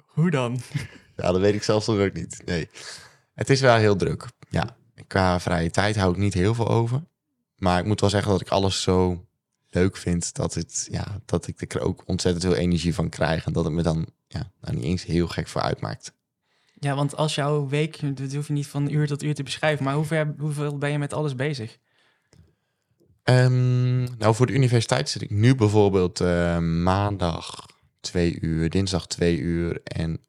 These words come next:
Speaker 2: woensdag zes uur op school. Dus dat valt eigenlijk wel mee hoeveel ik echt, zeg maar, in Groningen zelf moet zijn. Ik
Speaker 1: Mhm.
Speaker 2: heb wel een master waarbij je vrij veel zelfstudie hebt.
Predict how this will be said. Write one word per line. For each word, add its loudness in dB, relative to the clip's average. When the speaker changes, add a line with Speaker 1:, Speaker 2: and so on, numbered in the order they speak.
Speaker 2:
woensdag 0
zes 0
uur 2
op -6
school. -4
Dus -8
dat 0
valt 2
eigenlijk 0
wel 2
mee 4
hoeveel 2
ik 0
echt, -4
zeg -2
maar, 0
in -4
Groningen 0
zelf 2
moet -4
zijn. -2
Ik -4
Speaker 1:
Mhm. -2
Speaker 2:
heb 0
wel 2
een 0
master -2
waarbij 0
je -4
vrij -2
veel -4
zelfstudie -2
hebt. -4